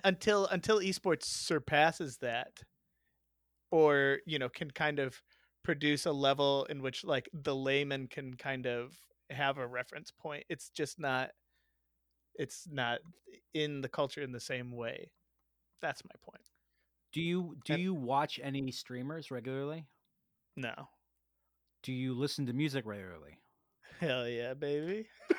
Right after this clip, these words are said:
Speaker 2: Well, there you go, dude. You know what I mean? Like, the, the, there are people out there, younger people who we would s-, I would say, like, "Okay, do you watch streamers regularly?" It's like, "Absolutely." "Do you listen to music regularly?" It's like, "I listen to it when I'm, like,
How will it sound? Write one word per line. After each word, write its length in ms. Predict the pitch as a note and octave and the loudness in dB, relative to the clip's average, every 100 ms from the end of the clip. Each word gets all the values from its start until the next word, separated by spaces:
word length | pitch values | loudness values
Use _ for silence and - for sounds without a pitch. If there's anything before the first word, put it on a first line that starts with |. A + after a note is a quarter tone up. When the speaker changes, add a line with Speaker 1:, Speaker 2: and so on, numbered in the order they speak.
| - | 6
Speaker 2:
Well, 280 | D4 E3 F3+ | 8 6 10
there 200 | F3+ F#3 | 8 8
you 160 | G#3 F#3+ | 6 6
go, 340 | A#3 C4 F#3 | 6 6 4
dude. 500 | C3+ D3+ G3 F#3+ C#3+ | 2 2 2 0 -6
You 160 | D#3+ E3 | -4 0
know 100 | F3+ | 2
what 80 | G3 | 4
I 100 | G3+ | 2
mean? 280 | F#3 G3+ A3 | 2 0 2
Like, 420 | F3+ D3+ C#3+ - C3+ | 2 2 0 -6 -4
the, 220 | D3 C#3+ B2+ | -4 -4 -6
the, 200 | D3+ C#3 B2+ B2 - C#3+ | -6 -6 -12 -16 -18 -4
there 260 | C#3 E3 | 2 4
are 120 | E3 | 2
people 380 | - F#3+ G3 G3 | 0 -2 0 2
out 280 | C#3+ F3+ - | 2 2 0
there, 240 | F3 F3 | 0 0
younger 320 | E3+ D3+ E3 F3 | 0 -2 -2 -2
people 360 | E3+ F3+ E3 | -2 -2 -2
who 420 | C3 C#3+ C#3 C#3 C3+ _ _ _ _ | 0 0 0 -2 -8 _ _ _ _
we 240 | C3 C3 D3+ | -4 0 2
would 160 | D3+ | 0
s-, 120 | - - | -4 -4
I 120 | C3+ D#3 | 2 2
would 160 | D#3 | 2
say, 280 | - E3 D#3 | 0 2 2
like, 320 | D3 C3 B2+ - | 2 0 -4 -4
"Okay, 280 | D3+ E3 C#3 | -2 0 -2
do 80 | C3 | 0
you 80 | C#3 | 0
watch 160 | D3 | 0
streamers 260 | - D#3 C#3 | -2 -6 -4
regularly?" 200 | D3+ D3+ | -6 -6
It's 100 | C#3 | -6
like, 80 | C3+ | -6
"Absolutely." 380 | C#3 E3 C#3+ A#2 | -4 -6 -6 -6
"Do 60 | |
you 40 | B2+ | -6
listen 140 | C3+ | -6
to 60 | C3 | -8
music 200 | B2 C#3 | -8 -8
regularly?" 300 | C3 C3+ B2+ | -6 -6 -6
It's 100 | A#2+ | -12
like, 140 | - | -12
"I 60 | B2 | -8
listen 280 | C3+ - C3+ | -6 -6 -4
to 140 | C3 | -4
it 120 | B2+ | -4
when 160 | B2 B2 | -6 -8
I'm, 300 | A#2+ A2+ A2 | -8 -8 -12
like, 200 | A2+ G#2 | -14 -16